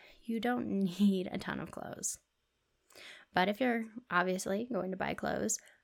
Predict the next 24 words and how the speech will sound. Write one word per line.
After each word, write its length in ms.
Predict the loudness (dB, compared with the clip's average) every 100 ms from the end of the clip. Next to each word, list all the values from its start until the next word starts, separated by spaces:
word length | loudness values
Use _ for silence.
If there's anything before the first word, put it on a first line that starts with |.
| -6
buy 440 | -2 0 0 -2 -2
used 520 | -2 0 0 -2 -4
baby 300 | -4 -4 -4
clothes. 540 | -6 -8 -8 -8 -8 -8 _ _ _ _ -8 0
The 100 | 4
most 240 | 4 4
important 380 | 0 0 -2 0
thing 160 | -2 0
to 80 |
remember 400 | 0 0 2 0
when 180 | 2 0
buying 280 | 0 -2 -2
baby 260 | -2 -2 -4
clothes 480 | -2 0 0 -2 -6 -18 -20 -20 -16 -4
is 180 | -2 0
that 220 | -2 0
used 400 | 0 0 0 -4
clothes 420 | -4 -4 -2 -4 -4
are 140 | -8
perfectly 520 | -4 -6 -4 -6 -4
fine. 420 | -4 -4 -4 -6 -10 _ _ _ -14 -6
They 100 | -4
don't 240 | 0 -2 -2
care. 440 | -8 -4 -4 -6